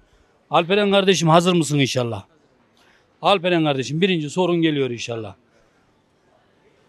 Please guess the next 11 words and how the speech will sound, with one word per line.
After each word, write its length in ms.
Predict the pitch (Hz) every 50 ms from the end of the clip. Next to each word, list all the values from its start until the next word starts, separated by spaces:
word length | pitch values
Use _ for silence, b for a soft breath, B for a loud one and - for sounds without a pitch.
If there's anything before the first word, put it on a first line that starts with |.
| _ -
Konya'nın 460 | - 175 202 226 226 220 208 202 190 180
merkeze 680 | 175 185 208 220 202 - 208 190 160 170 156 139 - - _ _ _ _
uzak, 380 | 214 208 185 190 185 180 180 - - - - - _ _ _ _ _ _ _ _ _ _ _ - - - _
en 180 | - 185 190 170
uzak 340 | 147 147 147 131 131 120 - - - _ _ _ _ _ _ 175 165 151 _ _ _ -
ilçesi 520 | 214 214 190 160 - 180 151 - 196 180
neresidir? 500 | 160 143 123 113 - - - - - - - - - - _ _ _ - - _ _ _ - - _ _ _ - _ _ _ _ _ _ _ _ _ _ _ _ - - _ _ _ _ _ - _
Ben 100 | 147 143
şimdi 220 | 127 135 135 131
şıkları 360 | 120 - 196 - 185 165 147 139
okuyacağım. 500 | 160 180 160 190 185 175 165 208 269